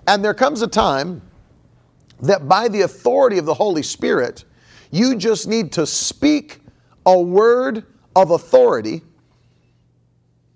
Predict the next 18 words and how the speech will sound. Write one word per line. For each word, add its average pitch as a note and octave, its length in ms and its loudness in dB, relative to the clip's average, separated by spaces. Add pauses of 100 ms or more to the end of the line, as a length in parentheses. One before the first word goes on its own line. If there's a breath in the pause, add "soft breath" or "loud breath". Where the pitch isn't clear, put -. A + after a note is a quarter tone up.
(140)
not A3 240 0
just C#4 240 -4
over B3 240 2
yourself, - 640 -2 (180)
but F#3 240 0
you B3 80 0
speak - 480 -4
to F#3 80 0
that C3+ 240 -2
thing C3+ 380 -8 (520 soft breath)
and F#3+ 220 -2
command F#3 600 -2
it C3 100 -6
to D#3 100 -2
go D3 280 0
in A#2 120 -8
Jesus' C#3 420 -6
name. A2+ 260 -8